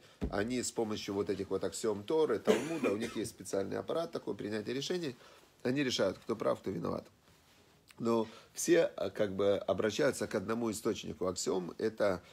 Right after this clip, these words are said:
есть заповеди из Торы, есть Шулхан Арух, то есть все идут по, по определенной системе.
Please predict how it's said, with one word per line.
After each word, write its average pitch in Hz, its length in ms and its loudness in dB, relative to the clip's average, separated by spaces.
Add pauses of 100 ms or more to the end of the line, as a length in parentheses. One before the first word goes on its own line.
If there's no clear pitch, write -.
(140)
есть 101 260 0
заповеди 95 500 0
из 95 140 -4
Торы, 92 280 0
есть 101 220 -2
Шулхан - 320 -4
Арух, 160 400 -2
то 98 120 -2
есть 90 140 -4
все 143 220 0
идут 101 280 -4
по, 92 280 -2
по 92 320 0
определенной 104 480 -2
системе. - 520 -4